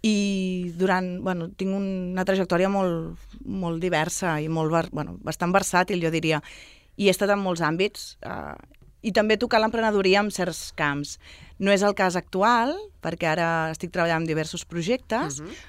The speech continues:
Speaker 1: però, mm, sempre m'ha agradat una mica fer coses pel meu compte que puguin ser interessants.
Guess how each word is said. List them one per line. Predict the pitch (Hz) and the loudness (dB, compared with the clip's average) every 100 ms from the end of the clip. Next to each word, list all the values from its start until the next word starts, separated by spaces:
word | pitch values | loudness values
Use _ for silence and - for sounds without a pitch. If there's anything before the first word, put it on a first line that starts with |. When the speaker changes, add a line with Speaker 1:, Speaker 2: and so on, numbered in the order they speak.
| - - | -20 -4
Speaker 1:
però, | 208 196 185 180 170 165 | 4 6 6 4 2 0
mm, | 160 156 165 - | -4 -8 -10 -10
sempre | - 202 233 | -2 2 4
m'ha | 226 | 6
agradat | 214 196 | 6 4
una | 220 185 | 2 -2
mica | 180 220 202 170 147 143 160 | 0 2 4 4 2 -4 -10
fer | - 185 | -4 -2
coses | 175 180 | 0 -2
pel | 208 196 | -4 -4
meu | 170 | -2
compte | 175 160 180 | -2 -2 -4
que | 170 | -6
puguin | 160 160 165 | -6 -6 -6
ser | 175 | -6
interessants. | 165 151 - 156 147 151 | -6 -6 -4 -4 -4 -6